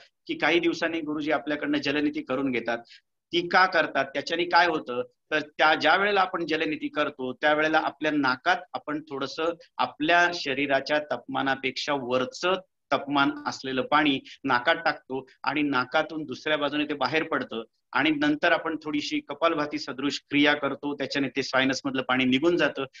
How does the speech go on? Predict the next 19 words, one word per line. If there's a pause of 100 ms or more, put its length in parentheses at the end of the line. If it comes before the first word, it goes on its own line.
(100)
मग
आपण
दुसऱ्या
बाजूने
पण
ही
क्रिया
करतो. (340)
तर
ह्या
क्रियेने
नेमकं
काय
घडतं, (100)
तर
ह्या
क्रियेमुळे (320)
आपल्या
शरीरात